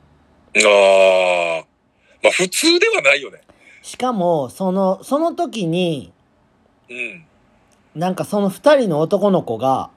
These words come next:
Speaker 1: いはいはい。
Speaker 2: なんていうの？アクション起こさへんかっ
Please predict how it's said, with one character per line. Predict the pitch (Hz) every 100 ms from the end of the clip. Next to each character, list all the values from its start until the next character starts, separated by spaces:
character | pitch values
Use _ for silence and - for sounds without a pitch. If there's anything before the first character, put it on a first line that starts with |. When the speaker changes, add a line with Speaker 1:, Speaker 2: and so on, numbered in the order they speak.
| _ _ _ _ _ _ _ _ -
Speaker 1:
い | 131 101 98
は | 90
い | 80
は | 95
い。 | 82 - _ _ _ _ _ _
Speaker 2:
な | 127
ん | 165
て | 143
い | 117
う |
の？ | 95 73 76 _ _ _ _ _ _ _ _ _ _ _ _ _ _ _ _ _
ア | - 277
ク | -
シ | -
ョ | 220 139
ン |
起 |
こ | 151 165
さ | 180
へ | 120 120
ん |
か | 101
っ | 92